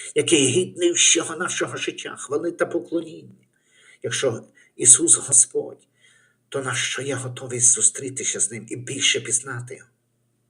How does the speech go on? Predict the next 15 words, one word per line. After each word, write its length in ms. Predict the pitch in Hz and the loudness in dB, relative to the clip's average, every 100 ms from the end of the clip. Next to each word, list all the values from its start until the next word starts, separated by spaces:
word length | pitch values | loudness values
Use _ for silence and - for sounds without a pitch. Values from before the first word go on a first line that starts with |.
| _ _ _ _ _ _ | _ _ _ _ _ _
Нехай 400 | 120 113 104 92 - - _ | -6 -4 -4 -6 -14 -20 _
Господь 600 | 113 - - 123 120 - - _ | 4 4 4 -2 -2 -8 -14 _
дасть 420 | - 131 120 - 123 | -4 0 4 4 2
нам 180 | 123 | -4
таке 380 | - 120 127 123 - - - | -6 -6 -6 -6 -8 -12 -4
жагуче 480 | - - 127 - | -4 -4 -4 -4
бажання 680 | 117 123 - - 123 120 127 | -4 -2 -2 -2 -6 -8 -8
і 100 | 123 | -4
рішення 380 | 127 131 - 131 | 0 0 0 -2
шукати 560 | 123 - 117 123 123 113 | -6 -6 -8 -8 -8 -4
Ісуса, 560 | - - - 123 - - - - - | 0 0 -2 -8 -8 -8 -14 -14 -6
як 180 | - 123 | -4 0
у 60 | |
цих 280 | 120 - 139 | 2 2 0
мудреців. 640 | 147 147 143 - - - | -10 -10 -4 -2 -2 -6